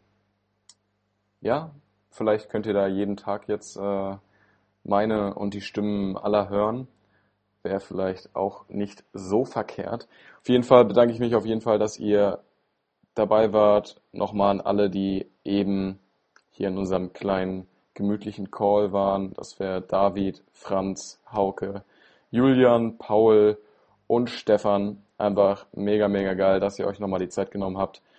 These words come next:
Ähm, zwei davon habe ich eben spontan angerufen und hab gesagt,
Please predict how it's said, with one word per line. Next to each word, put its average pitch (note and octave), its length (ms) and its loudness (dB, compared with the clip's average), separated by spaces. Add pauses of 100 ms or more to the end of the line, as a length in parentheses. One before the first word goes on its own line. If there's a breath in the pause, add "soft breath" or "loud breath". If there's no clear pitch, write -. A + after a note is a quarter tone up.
(600 soft breath)
Ähm, F2 300 -8 (160)
zwei G2 220 -4
davon G2 300 -4
habe F#2 140 -4
ich F2+ 120 -12
eben F#2+ 180 -6
spontan F#2+ 440 -8
angerufen G2 420 -4
und F#2+ 40 -2
hab F#2 120 -8
gesagt, F#2+ 300 -6